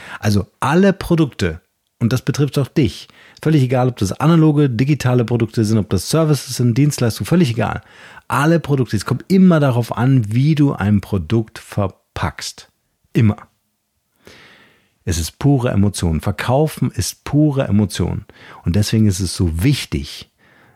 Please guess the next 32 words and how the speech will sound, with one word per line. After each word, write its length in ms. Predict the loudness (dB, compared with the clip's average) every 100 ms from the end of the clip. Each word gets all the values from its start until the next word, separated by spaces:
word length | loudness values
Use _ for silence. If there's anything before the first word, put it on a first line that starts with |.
| -6
dass 260 | -4 -2
wir 140 | -4 -2
unsere 640 | -2 -2 -2 -2 -4 -6 -10
Produkte 480 | -6 -2 -2 -4 -8
verpacken. 600 | -6 -6 -6 -8 -8 -14 _ _ _ _ _ _
Und 60 | -2
jetzt 140 | -2
kannst 260 | 0 -2 2
du 40 |
mal 120 | 2 4
im 140 | 2
Geiste 420 | 0 0 0 0
ganz 300 | 0 2 0
kurz 180 | -2 -2
mal 140 | 0
deine 180 | 2 2
Produktpalette 720 | 2 0 0 -2 0 0 -2
durchgehen. 560 | -2 0 -2 -6 -10 -4
Ja? 200 | -2 0
Gehen 200 | 0 2
wir 80 | 2
doch 120 | 2
mal 160 | 2 2
unseren 280 | 0 0
Bauchladen 640 | 0 -2 0 0 0 -2 -6
durch. 220 | -8 -2
Sind 100 | 0
wir 120 | 2
doch 140 | 0
mal 160 | -2 -4 -6
ehrlich. 540 | -10 -8 -10 -14 -20 -10
Ja? 200 | -6 -8